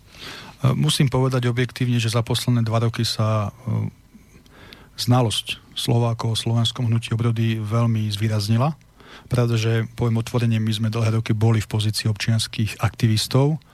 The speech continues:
a mali sme a stále máme občianske aktivity. Je to iná pozícia ako politické stanoviska a politické aktivity. A z toho práve pramenilo to, že možno veľa Slovákov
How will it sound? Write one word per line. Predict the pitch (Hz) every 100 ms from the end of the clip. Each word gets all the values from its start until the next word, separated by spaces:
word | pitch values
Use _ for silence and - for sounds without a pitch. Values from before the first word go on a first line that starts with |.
| - - -
a | -
mali | 107 107
sme | 110 110 110
a |
stále | 95 113 110
máme | 107 107
občianske | 107 101 - 110 110 107
aktivity. | 104 - 101 101 - 104
Je | 104
to | - -
iná | 120 110
pozícia | 113 107 107 - 107
ako | 101 113
politické | 113 110 113 -
stanoviska | - - 113 113 117 - 113
a |
politické | 117 113 113 - 117
aktivity. | 107 - 117 113 143 151 - - -
A | -
z | -
toho | 160 139
práve | - 123 107
pramenilo | 120 120 120 113
to, | 110 113
že | 110
možno | 110 107 110
veľa | 110 110
Slovákov | - 113 110 110 120 113